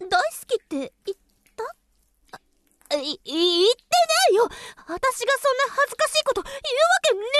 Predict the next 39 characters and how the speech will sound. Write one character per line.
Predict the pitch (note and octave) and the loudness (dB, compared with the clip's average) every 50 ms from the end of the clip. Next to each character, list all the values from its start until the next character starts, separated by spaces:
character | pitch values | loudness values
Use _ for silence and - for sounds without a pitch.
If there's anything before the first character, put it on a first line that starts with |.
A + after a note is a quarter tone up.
| D5+ D5 | 2 2
え | D#5+ B4+ | 2 0
だ | B3+ | 0
ろ！ | B3+ A#4 - - B4+ A#4+ G4 F#4 - _ _ _ _ _ _ _ _ _ - A#3+ G3 A3 B3+ A#3+ C4 C4+ | 0 -2 -2 -2 -6 -14 -14 -18 -20 _ _ _ _ _ _ _ _ _ -14 -12 -12 -12 -12 -12 -12 -14
そ、 | A#3+ _ _ - - D#3+ | -16 _ _ -14 -10 -6
そ | D#3+ | -4
れ | B3 | -2
よ | D#4 F#4 A4+ | 0 2 2
り | A4+ F#4 C#4+ - | 2 0 0 -2
手 | _ - F4 C4 | _ -6 -6 -6
こ | - F4 F4+ | -6 -2 0
き、 | B4 C5+ - - - _ _ _ | 2 2 0 0 -8 _ _ _
早 | - - E5 D5+ D5+ D5+ | -2 0 2 2 2 0
く | - - | 0 -4
す | - - - G#4+ | -4 0 2 2
る | G#4 B4 | 2 2
ぜ！ | A#4 A4+ B4 C5+ - _ _ _ _ _ _ _ _ _ _ - B3 - _ | 2 2 0 0 -4 _ _ _ _ _ _ _ _ _ _ -18 -18 -16 _
ほ | - F#3 F3 G#3+ B3+ C4+ C4+ C#4 | -10 -6 -4 -4 -2 -2 -4 -4
ら、 | B3+ F#3+ G#3+ G#3+ - - - A3+ - _ - | -6 -6 -8 -10 -12 -16 -20 -20 -20 _ -16
シ | F#3 - - - | -14 -12 -12 -12
コ | - F#3 | -12 -12
シ | - - - | -12 -10 -10
コ、 | - - C#4 A#3+ - - - - - - - _ _ | -8 -8 -8 -8 -10 -12 -14 -20 -20 -20 -20 _ _
シ | - - - - | -12 -10 -8 -6
コ | - A4+ D#4 G#3 | -4 -4 -4 -4
シ | - - - - | -6 -8 -8 -4
コ、 | - F#4+ C4+ - | -4 -6 -6 -8
シ | - - - - | -10 -10 -6 -2
コ。 | - F5 C#5+ A4 F4 E4+ F#4 D#4+ - G4+ A4 G#4+ G4+ - - - - _ _ _ _ _ _ _ _ _ _ _ _ _ _ _ _ _ _ _ _ _ _ _ - | 0 0 0 0 -2 -6 -8 -8 -10 -12 -14 -16 -18 -20 -20 -20 -20 _ _ _ _ _ _ _ _ _ _ _ _ _ _ _ _ _ _ _ _ _ _ _ -6
<laughs> | - A4+ - - - - C#5+ B4+ - E5+ - _ - - D#5 F5+ F#5+ F5 E5 D#5+ - - - - - - | -6 -4 -6 -6 -6 -4 -4 -2 -2 -4 -6 _ -2 0 0 0 0 -2 -6 -10 -12 -14 -16 -18 -10 -4
あ | - C#4 C4+ C#4 C#4+ | 0 0 0 0 -2
ん | D4 | -4
た | - - G#3+ | -10 -10 -12
の | F3 D#3+ D#3+ | -12 -12 -12
腰、 | - - G#3 G3+ - - D#4+ D4 E4+ C#4+ - _ _ _ - | -12 -12 -12 -10 -10 -10 -8 -10 -10 -12 -14 _ _ _ -10
浮 | E3+ F3+ F#3 | -8 -8 -8
き | _ - A#3+ | _ -8 -6
上 | A3+ A#3+ C#4 | -6 -4 -4
が | D4 | -4
っ | D#4 | -6